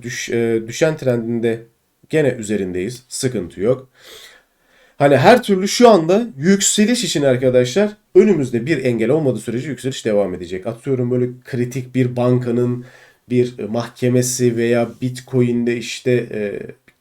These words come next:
nasıl diyeyim, kara para aklama olayları vesaire gündeme düşmezse arkadaşlar bu bizim için güzel bir ufak rally. Ne dersiniz artık? Boğa, boğa başlamadı arkadaşlar. Daha boğa var.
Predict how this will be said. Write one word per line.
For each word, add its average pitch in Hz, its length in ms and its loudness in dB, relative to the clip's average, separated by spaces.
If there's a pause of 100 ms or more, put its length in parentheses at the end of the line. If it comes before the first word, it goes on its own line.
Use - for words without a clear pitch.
(880)
nasıl 127 260 -4
diyeyim, 120 140 -4
kara 120 300 -6
para 127 260 -2
aklama 123 380 -2
olayları 123 440 2
vesaire 131 640 2 (360)
gündeme 165 480 2
düşmezse 214 520 2
arkadaşlar 202 720 4 (280)
bu 151 140 -4
bizim 127 240 0
için 143 280 -6 (180)
güzel 113 400 0
bir 127 180 0 (480)
ufak 156 440 -4
rally. 120 420 2 (140)
Ne 135 140 2
dersiniz 101 420 -2
artık? 110 460 -8
Boğa, 147 280 2
boğa 147 240 2
başlamadı 127 420 -2
arkadaşlar. 92 400 -6
Daha 101 200 -2
boğa 107 260 0
var. 127 120 2